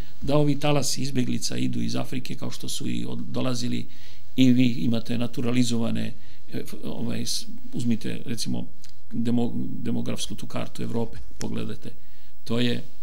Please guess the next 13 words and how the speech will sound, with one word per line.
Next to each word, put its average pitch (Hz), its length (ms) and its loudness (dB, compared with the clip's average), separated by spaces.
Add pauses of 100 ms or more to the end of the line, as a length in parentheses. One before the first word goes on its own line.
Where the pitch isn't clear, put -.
(560)
Evropa 113 360 0
je 123 80 0
nekad 117 280 0
bila, 117 500 0
a, - 40 -2 (200)
a, - 160 0 (720)
imala 120 260 0
je 107 60 0
belu 139 280 0
rasu, - 300 0 (800)
ona 117 100 -2
više 113 240 0
nema, 147 260 0